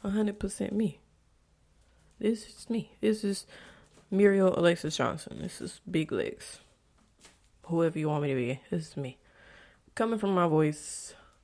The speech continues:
out of the goodness and kindness of my heart. Because I don't do it for y'all. I do it for me.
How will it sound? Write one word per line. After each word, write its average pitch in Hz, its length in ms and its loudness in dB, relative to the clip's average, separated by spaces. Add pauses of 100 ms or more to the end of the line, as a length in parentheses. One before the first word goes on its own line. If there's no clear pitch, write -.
(880)
out 185 160 2
of 180 140 4 (260)
the 170 80 -4
goodness 170 580 -4
and 202 140 -4
kindness 202 400 -4
of 202 220 -4
my 220 160 -2
heart. - 540 -8 (640)
Because 208 320 -10
I 214 80 -10
don't 214 200 -8
do 196 160 -8
it - 100 -14
for - 160 -12
y'all. - 340 -8
I 208 40 -4
do 247 160 -6
it 349 100 -8
for - 140 -8
me. - 320 -8